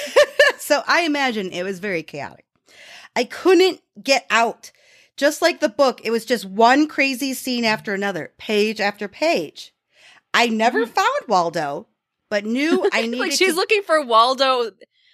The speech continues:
Speaker 2: She's not Waldo.
Speaker 1: <laughs>
Speaker 2: She's
Speaker 1: She's
Speaker 2: looking for Waldo within the
Speaker 1: No,
Speaker 2: scene.
Speaker 1: she's sh-, within the scene. She's just like one of
Speaker 2: Okay.
Speaker 1: those bystanders in that
Speaker 2: Oh.
Speaker 1: craziness. And she,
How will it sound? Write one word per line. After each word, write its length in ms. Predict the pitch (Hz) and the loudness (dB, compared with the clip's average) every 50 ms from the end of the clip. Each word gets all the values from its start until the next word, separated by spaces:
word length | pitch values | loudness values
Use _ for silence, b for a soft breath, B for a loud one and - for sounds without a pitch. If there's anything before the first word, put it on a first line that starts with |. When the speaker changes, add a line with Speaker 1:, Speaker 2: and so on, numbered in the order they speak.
| _ _ | _ _
Speaker 2:
She's 260 | - - 330 381 370 | -8 -6 -4 -4 -2
not 320 | 277 262 269 311 349 262 233 | 0 2 2 2 2 2 2
Waldo. 360 | 226 202 190 180 180 175 180 | 2 2 2 0 -4 -8 -6
Speaker 1:
<laughs> 0 | |
Speaker 2:
She's 260 | - - 294 247 233 | -6 -4 -4 -4 -4
Speaker 1:
She's 140 | 254 220 226 | -4 -4 -2
Speaker 2:
looking 300 | 254 - - 277 262 269 | -2 -2 -2 -4 -6 -4
for 140 | - 254 240 | -4 -4 -2
Waldo 420 | 220 226 233 233 226 226 240 233 | -2 -2 -2 -2 0 0 0 0
within 440 | 226 226 214 - - 240 247 247 254 | 0 -2 -4 -6 -6 -6 -4 0 2
the 80 | 269 302 | 4 6
Speaker 1:
No, 80 | 320 440 508 | 6 6 6
Speaker 2:
scene. 140 | 453 277 214 | 4 2 0
Speaker 1:
she's 320 | 392 453 466 - - - - - | 0 -2 -2 -2 -6 -12 -16 -18
sh-, 220 | - - - - - _ b b b b b b b b _ _ | -16 -16 -16 -18 -20 _ b b b b b b b b _ _
within 500 | 262 240 285 285 233 269 294 294 294 294 | -10 -6 -6 -6 -4 -4 -2 0 0 0
the 100 | 285 277 | 0 -2
scene. 500 | - - - 285 254 185 151 135 131 - _ _ _ | -4 -4 -4 -4 -4 -4 -6 -10 -14 -20 _ _ _
She's 340 | - - - 294 294 262 - | -14 -8 -6 -6 -6 -6 -6
just 180 | 381 349 - | -8 -8 -4
like 220 | 320 311 302 262 226 | 0 0 0 0 0
one 120 | 269 262 247 | 0 2 4
of 140 | 262 247 | 4 4
Speaker 2:
Okay. 80 | 254 247 | 2 0
Speaker 1:
those 80 | 226 196 | -4 -4
bystanders 720 | 175 - 208 220 240 262 254 - - 214 202 196 196 202 185 214 | -2 -2 0 0 0 -2 -4 -8 -8 -8 -6 -6 -6 -6 -4 -2
in 60 | 226 | 2
that 260 | 247 302 311 269 208 | 4 4 4 4 2
Speaker 2:
Oh. 20 | - | 0
Speaker 1:
craziness. 720 | - - - 262 269 294 285 214 240 208 185 175 185 - - | -4 -8 -8 -6 -6 -6 -6 -6 -6 -8 -8 -8 -8 -10 -12
And 120 | 226 - | -6 -4
she, 60 | - | -4